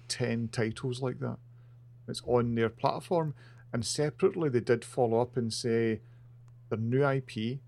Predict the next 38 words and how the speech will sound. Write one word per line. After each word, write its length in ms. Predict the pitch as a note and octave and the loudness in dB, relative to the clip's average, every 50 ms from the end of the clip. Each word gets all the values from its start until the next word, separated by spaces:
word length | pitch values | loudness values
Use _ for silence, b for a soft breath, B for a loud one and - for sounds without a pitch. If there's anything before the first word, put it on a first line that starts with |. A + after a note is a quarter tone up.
| - - | -10 -6
which 240 | - A2+ - - - | -4 -2 -2 -2 -2
they've 160 | - A2+ G2 | -4 -4 -4
been 180 | - A2+ G#2+ G2 | -2 -4 -2 0
working 320 | - B2 - - - C#3+ | 0 -2 -2 -2 -6 -4
on 120 | B2 A#2+ A#2+ | -4 -4 -4
for, 180 | - - A#2+ | -4 -6 -6
I 40 | G#2+ - | -6 -6
think 360 | - - - D3 D3 - - | -8 -8 -6 -6 -6 -6 -6
they've 140 | - A#2+ - | -8 -8 -4
said 220 | - C#3 B2 - | -2 -4 -4 -4
three 220 | - - - B2+ | -4 -6 -4 -2
or 60 | A#2+ A#2 | -2 -2
four 280 | A#2+ - B2 A2 G#2 | -2 -2 0 0 0
years 320 | G2+ G#2 A2+ B2 A#2 A#2+ - | 0 0 0 0 0 0 0
now, 80 | C3+ | 0
and 120 | B2 A2+ G#2+ | 0 0 0
they 40 | |
hope 280 | G#2 - - B2 - - | -2 0 0 0 0 0
to 120 | - B2+ A#2 | 0 -2 0
launch 320 | G#2 A2 A2 A2 A2+ - | 2 2 2 2 0 0
either, 360 | B2 A2+ A2+ A2+ A2 A2+ A2 G#2 - b b b b b b - - - - - - - | 0 2 2 4 4 4 4 2 0 b b b b b b -20 -20 -20 -20 -20 -20 -12
I 40 | - | -6
think 160 | B2+ C3 - | -6 -4 -4
it's 160 | - - - - | -4 -8 -6 -4
either 220 | - C3 A#2+ A#2+ A2+ | 0 0 0 0 0
late 320 | A2+ A2+ B2 B2 - - | 0 0 2 2 2 0
next 320 | A2+ A2+ A#2 - - - | -2 -4 -4 -6 -6 -2
year 120 | C#3 C3 A#2+ A2+ | 0 2 2 2
or 80 | G#2+ - - | 0 -4 -6
twenty 300 | - - - A#2 - C3 | -10 -6 -6 -4 -4 -6
twenty-four, 720 | - - - - F#2+ A2 - - - B2+ C3 D3 C#3+ B2 b b b b b - | -8 -6 -6 -6 -6 -6 -8 -2 0 2 4 4 2 0 b b b b b 2
would 320 | A#2+ C3 B2+ B2+ - - | 4 4 4 2 -2 -8
come 240 | - - B2+ A#2+ A2+ | -6 -4 -4 -4 -4
to 180 | - - A#2+ - | -4 -8 -8 -6
other 180 | - A2+ A2 G#2+ | -6 -4 -4 -4
platforms 760 | - - - - - - - - - A#2 A2+ A2 A2+ A2 - | -6 -8 -8 -8 -8 -8 -8 -8 -6 -4 -4 -4 -6 -8 -8
as 160 | G#2 F#2+ - | -8 -8 -6
well. 280 | G2+ G#2+ A2+ B2+ B2+ | -6 -4 -4 -6 -8